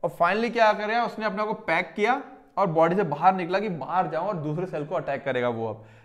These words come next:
जब ये बाहर निकल रहा है, यहाँ कोई रोक दे, inhibition of viral release। तो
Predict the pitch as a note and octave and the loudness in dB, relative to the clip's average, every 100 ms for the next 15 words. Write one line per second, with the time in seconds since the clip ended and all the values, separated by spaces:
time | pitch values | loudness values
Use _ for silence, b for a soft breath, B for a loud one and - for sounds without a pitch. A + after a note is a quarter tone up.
0 | B G#3 C4 B3+ D#3 D#3 F#3 A#3 G#3+ G3 | B -2 0 0 0 2 4 4 2 -2
1 | F#3 F3 F#3+ G3+ G3+ D3+ C#3 E3+ A3+ A3+ | 0 0 0 0 0 -2 -2 0 0 2
2 | F#3+ D#3 C#3+ C3 C#3 G#3 B3 - B B | -2 0 -2 -4 -4 -6 -6 -14 B B
3 | D#3 D#3 D3+ D#3 F3 F#3+ F3 - B2+ C3 | -6 -2 0 0 0 -4 -4 -4 -2 0
4 | E3+ A3 G#3+ - - - A#2+ A#2 G#2+ - | 0 -2 -4 -14 -18 -8 -6 -4 -6 -10
5 | - b b b _ B3+ C4+ | -20 b b b _ -4 -4